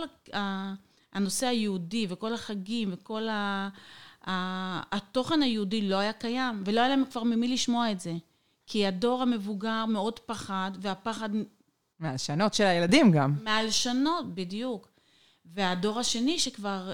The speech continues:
Speaker 1: התבולל מ-, מכורח המציאות, כבר לא ידע להעביר הלאה. אז הנכדים כבר ממש לא ידעו כלום, רק ידעו שהם ז'ידי, והם
Speaker 2: אבל
Speaker 1: לא
Speaker 2: מה
Speaker 1: ידעו
Speaker 2: זה
Speaker 1: למה.
Speaker 2: אומר? נכון.
Speaker 1: ועוד יותר, אה, היה קשה זה כשהגיע מישה רבינוביץ' למשרד וביקש להתקבל לבית ספר,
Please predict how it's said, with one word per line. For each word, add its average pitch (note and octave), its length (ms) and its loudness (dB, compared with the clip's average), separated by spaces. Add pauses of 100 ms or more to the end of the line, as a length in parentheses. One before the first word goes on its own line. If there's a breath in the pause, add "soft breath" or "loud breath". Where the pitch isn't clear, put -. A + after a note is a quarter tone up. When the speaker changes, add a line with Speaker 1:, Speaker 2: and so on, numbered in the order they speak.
Speaker 1:
התבולל G3+ 600 -2 (480)
מ-, G3+ 480 -8
מכורח G#3 380 -4
המציאות, G3+ 600 -2 (320 soft breath)
כבר G#3 120 -4
לא G3+ 100 4
ידע B3 380 6
להעביר F#3+ 420 0
הלאה. E3+ 380 -6
אז F#3+ 160 -2
הנכדים G#3 600 -2
כבר A#3+ 160 -4
ממש A3 340 -2
לא B3+ 40 0
ידעו B3 180 -2
כלום, D#4+ 220 0
רק B3+ 140 -4
ידעו B3+ 200 -2
שהם B3 200 -2
ז'ידי, F#3+ 420 -4 (920)
והם F3 220 0
Speaker 2:
אבל D#3 80 6
Speaker 1:
לא D3+ 60 8
Speaker 2:
מה - 60 8
Speaker 1:
ידעו E3+ 60 6
Speaker 2:
זה F3+ 60 10
Speaker 1:
למה. F3+ 100 10
Speaker 2:
אומר? G#3 200 8 (280)
נכון. F#3 280 -4 (300)
Speaker 1:
ועוד F3+ 200 -6
יותר, D#4+ 300 -6
אה, G3 440 -4 (180)
היה F3+ 200 -6
קשה F#3+ 420 -4
זה F3+ 240 -8
כשהגיע F3 520 -4
מישה G3 280 -2
רבינוביץ' G3 760 -6
למשרד G3 600 -4
וביקש F3 440 -8
להתקבל F#3 420 -8
לבית F3+ 200 -8
ספר, C4 360 -6